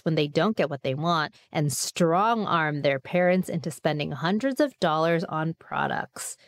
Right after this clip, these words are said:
"You see this aggressive demeanor towards older people," Cawthron said, "this level of disrespect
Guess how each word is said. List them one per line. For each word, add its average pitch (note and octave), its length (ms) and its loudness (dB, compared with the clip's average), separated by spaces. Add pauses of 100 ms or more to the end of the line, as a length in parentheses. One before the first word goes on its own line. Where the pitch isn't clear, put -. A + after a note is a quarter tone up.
"You G3+ 140 6
see C#4+ 300 4
this C4+ 180 2
aggressive G#3 460 0
demeanor F3+ 360 4
towards D#3 320 -2
older F3 240 2
people," - 600 -2
Cawthron D3+ 480 0
said, D3 340 0 (120)
"this F3+ 200 2
level G#3 260 2
of G#3 120 0
disrespect E3+ 600 -2